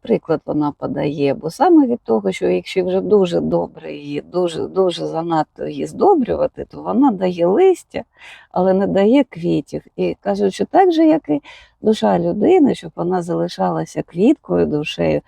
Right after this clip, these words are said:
не треба нічого, а, того, що занадто. Відчуваєте те, що вам потрібне. А коли вам хочеться всього більшого, більшого, більшого,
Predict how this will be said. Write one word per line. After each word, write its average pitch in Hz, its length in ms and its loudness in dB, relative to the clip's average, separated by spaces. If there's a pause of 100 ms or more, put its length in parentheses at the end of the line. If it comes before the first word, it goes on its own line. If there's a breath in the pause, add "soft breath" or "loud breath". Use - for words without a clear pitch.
(420 loud breath)
не 170 140 2
треба 254 520 2
нічого, 208 680 0 (420 loud breath)
а, 170 260 -2 (120)
того, 190 280 2
що 185 200 -2
занадто. 165 840 0 (380 soft breath)
Відчуваєте 233 720 0
те, 233 180 -2
що 190 180 -6
вам 190 280 -2 (440)
потрібне. 156 680 0 (340 loud breath)
А 147 80 -2
коли 196 260 2
вам 190 220 -2
хочеться 190 360 -2
всього 185 340 -4
більшого, 180 640 0
більшого, 170 600 -6
більшого, 175 800 0